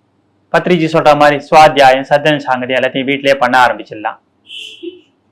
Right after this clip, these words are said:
நடக்குமா? கண்டிப்பா நடக்காது. ஏன்? ஏன்னா நாம, நம்ம தான் தியானம் பண்ணலையே. என்ன ஓடிட்டு இருக்கு மைண்ட்ல? சங்கல்ப தியானம்.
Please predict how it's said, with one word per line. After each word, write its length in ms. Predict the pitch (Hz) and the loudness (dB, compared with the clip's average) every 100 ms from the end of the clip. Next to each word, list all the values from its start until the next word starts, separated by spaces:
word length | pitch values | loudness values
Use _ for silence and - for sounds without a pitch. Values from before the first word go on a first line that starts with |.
| _ _ _ _ _ _ _ _ | _ _ _ _ _ _ _ _
நடக்குமா? 380 | 156 180 160 135 190 160 101 - _ _ _ _ _ _ _ | 2 4 4 4 4 4 0 -10 _ _ _ _ _ _ _
கண்டிப்பா 460 | - 196 190 160 185 | 4 6 6 4 6
நடக்காது. 500 | 202 180 185 160 - - | 6 4 4 2 0 0
ஏன்? 480 | 196 214 123 - - _ _ _ _ | 4 4 4 -2 -14 _ _ _ _
ஏன்னா 160 | 233 | 2
நாம, 280 | 240 214 233 | 4 6 6
நம்ம 180 | 208 240 | 4 6
தான் 120 | 269 | 6
தியானம் 300 | 208 247 277 | 6 6 6
பண்ணலையே. 300 | 190 131 110 - _ _ _ _ _ _ _ | 4 2 -2 -6 _ _ _ _ _ _ _
என்ன 260 | 226 285 262 | 4 6 8
ஓடிட்டு 240 | 233 185 | 6 4
இருக்கு 140 | 156 151 | 2 4
மைண்ட்ல? 420 | 175 170 131 95 - - _ _ _ _ _ | 4 4 2 0 -10 -20 _ _ _ _ _
சங்கல்ப 480 | - 240 233 262 233 | 2 4 6 4 6
தியானம். 460 | 196 185 175 - | 6 6 4 -2